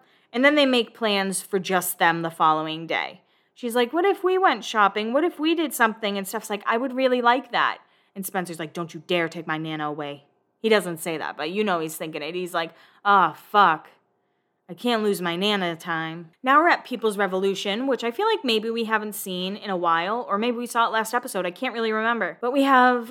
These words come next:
a Lauren and Whitney moment, and I still hate their desk setup, like, their big desks that are facing one another. And I know it didn't matter 'cause they didn't really work there, but it still bothers me. And Lauren looks over at Whitney, and she's like, "Update me on the boy situation."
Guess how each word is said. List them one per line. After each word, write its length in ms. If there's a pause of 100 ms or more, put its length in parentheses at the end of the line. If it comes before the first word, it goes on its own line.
(120)
a 200
Lauren 400
and 140
Whitney 280
moment, 440
and 120
I 60
still 400
hate 380
their 140
desk 420
setup, 560
like, 220
their 120
big 300
desks 460
that 180
are 80
facing 420
one 140
another. 360
And 180
I 80
know 180
it 80
didn't 220
matter 280
'cause 140
they 100
didn't 200
really 240
work 320
there, 280 (340)
but 100
it 100
still 240
bothers 480
me. 280 (140)
And 140
Lauren 280
looks 180
over 180
at 160
Whitney, 260
and 80
she's 140
like, 160
"Update 340
me 120
on 120
the 60
boy 200
situation." 840